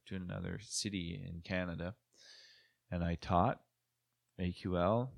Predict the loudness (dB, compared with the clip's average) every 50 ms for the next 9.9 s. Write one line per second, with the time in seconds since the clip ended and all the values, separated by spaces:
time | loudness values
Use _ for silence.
0 | -18 -18 -16 -10 -2 4 8 10 10 10 10 8 4 2 2 2 2 -2 -4 0
1 | 2 2 2 2 -2 -4 -12 -16 -18 -18 _ -8 -8 -8 -8 -4 -4 -4 -2 -2
2 | -2 2 2 2 2 2 0 -4 -8 -6 -4 -4 -4 -2 -2 -2 -2 -4 -6 -10
3 | -12 -10 -10 -10 -10 -10 -10 -10 -10 -8 -6 -6 -6 -4 -6 -8 -8 -8 -8 -8
4 | -6 -6 -6 -6 -6 -6 -6 -6 -8 -8 -8 -10 -10 -10 -12 -12 -10 -10 -8 -8
5 | -8 -10 -8 -10 -10 -10 -10 _ _ _ _ _ _ _ _ _ _ _ _ _
6 | _ _ _ _ _ _ _ _ _ _ _ _ _ _ _ _ -8 -6 -6 -4
7 | -4 -4 -4 -4 -4 -4 -4 -2 0 0 0 -2 -4 -10 -20 -20 _ _ _ _
8 | _ _ _ _ _ _ _ _ _ _ _ _ _ _ _ -14 -8 -6 -4 -2
9 | -2 -2 -2 -4 -6 -6 -6 -6 -4 -4 -4 -2 -2 -2 -2 -4 -4 -6